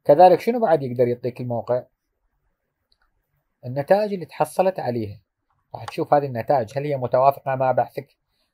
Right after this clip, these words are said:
هل هي مخالفة؟ This paper does، ها، provide any specific result. ما مستخدمين بهذا البيبر طريقة العمل، لكن أنا جاي أقول يعني سواء بيبر آخر بها طريقة عمل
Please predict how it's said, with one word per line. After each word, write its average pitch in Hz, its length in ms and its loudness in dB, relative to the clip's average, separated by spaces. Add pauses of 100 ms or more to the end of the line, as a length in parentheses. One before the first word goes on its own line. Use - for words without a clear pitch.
هل 147 160 4
هي 139 220 -4
مخالفة؟ 139 640 0 (2000)
This 131 100 -14
paper 143 380 -4
does، 127 180 -14
ها، 131 220 -6 (240)
provide 143 420 2
any 139 220 -8
specific 156 320 -14
result. 104 340 -10
ما 190 140 -6
مستخدمين 120 600 -6
بهذا 123 220 2
البيبر 151 460 0 (420)
طريقة 143 460 0
العمل، 113 400 -4
لكن 139 320 6
أنا 147 160 -6
جاي 120 260 -2
أقول 143 380 -4
يعني 117 300 -10
سواء 135 340 2
بيبر 131 440 0
آخر 160 220 0
بها 117 200 -4
طريقة 156 420 -2
عمل 175 280 -4